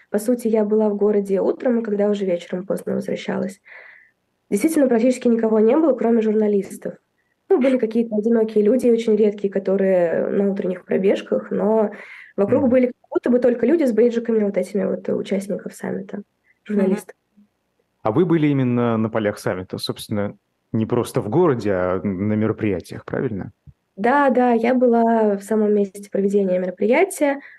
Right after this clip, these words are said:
Speaker 1: Оно проходило в экспоцентре за городом. А, то есть не совсем как бы в черте города, немножечко за ним. Но, опять же, не удалось изучить географию как-то лично, потому что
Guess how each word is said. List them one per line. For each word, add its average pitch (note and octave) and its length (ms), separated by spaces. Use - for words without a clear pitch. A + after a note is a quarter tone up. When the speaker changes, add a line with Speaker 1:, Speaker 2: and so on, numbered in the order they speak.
Speaker 1:
Оно A3 220
проходило G#3 600
в G3+ 140
экспоцентре A#3+ 1000
за G#3 120
городом. G#3+ 720
А, G3 400
то - 80
есть B3+ 120
не C4+ 80
совсем C4 440
как G3+ 140
бы G3 100
в G3 80
черте G3 680
города, A#3+ 560
немножечко A#3 800
за G#3+ 160
ним. A#3 320
Но, B3 320
опять B3+ 400
же, A3+ 340
не A#3 180
удалось A#3 420
изучить G#3+ 400
географию G3+ 480
как-то - 240
лично, D#4+ 320
потому G#3+ 360
что G#3+ 440